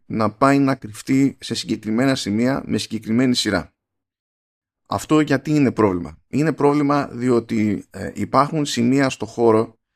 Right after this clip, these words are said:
που, έτσι όπως είναι στημένα, γιατί όλο το παιχνίδι είναι τρισδιάστατο, έτσι, ε,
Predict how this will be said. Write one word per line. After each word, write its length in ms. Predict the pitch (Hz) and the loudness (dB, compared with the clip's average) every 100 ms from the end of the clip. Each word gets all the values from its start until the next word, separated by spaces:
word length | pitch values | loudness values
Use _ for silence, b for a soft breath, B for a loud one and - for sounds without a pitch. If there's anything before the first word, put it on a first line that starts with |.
| _ _ _ _ | _ _ _ _
που, 80 | 123 | 0
έτσι 140 | 123 | 0
όπως 160 | 143 143 | -4 -2
είναι 100 | 139 | -2
στημένα, 420 | 127 120 117 127 | 2 2 4 2
γιατί 180 | 135 - | -2 -4
όλο 200 | - 143 | -2 -2
το 80 | 120 | -2
παιχνίδι 240 | 117 170 | -4 -4
είναι 140 | 156 | -4
τρισδιάστατο, 500 | 135 120 120 107 85 | -4 0 0 0 -2
έτσι, 240 | 107 110 87 _ _ _ _ _ | -4 -4 -8 _ _ _ _ _
ε, 460 | 110 110 104 - | -2 2 2 2